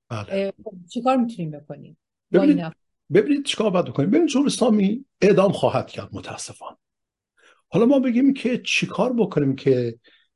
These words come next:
Speaker 1: این اعدام ها برای اینها پرهزینه بشه که متوقف بشه یا اینکه در نهایت اصلاً جمهوری اسلامی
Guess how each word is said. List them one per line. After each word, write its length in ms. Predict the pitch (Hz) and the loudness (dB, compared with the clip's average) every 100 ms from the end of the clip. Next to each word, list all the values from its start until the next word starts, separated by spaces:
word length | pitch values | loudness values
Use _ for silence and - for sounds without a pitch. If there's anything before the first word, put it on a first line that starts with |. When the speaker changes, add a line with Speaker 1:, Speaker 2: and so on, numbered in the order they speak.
| _ - | _ 2
Speaker 1:
این 320 | 160 156 - | 4 4 4
اعدام 280 | 147 135 123 | 4 6 6
ها 140 | 123 | 4
برای 180 | 135 131 | 4 4
اینها 180 | 143 143 | 4 0
پرهزینه 600 | - 139 123 120 101 117 | 0 -2 0 -2 -2 0
بشه 240 | 131 - 120 | 0 -2 -4
که 80 | - | -4
متوقف 580 | 110 - 110 - 135 - | -4 -4 -8 -6 -8 -4
بشه 320 | 135 139 135 | -4 -2 0
یا 80 | 240 | 0
اینکه 200 | 247 254 | 0 -2
در 160 | 196 | 0
نهایت 240 | 147 127 160 | 0 -2 -4
اصلاً 240 | 143 135 | -6 -8
جمهوری 240 | 127 120 | -4 -4
اسلامی 400 | 113 120 113 117 | -6 -6 -4 -4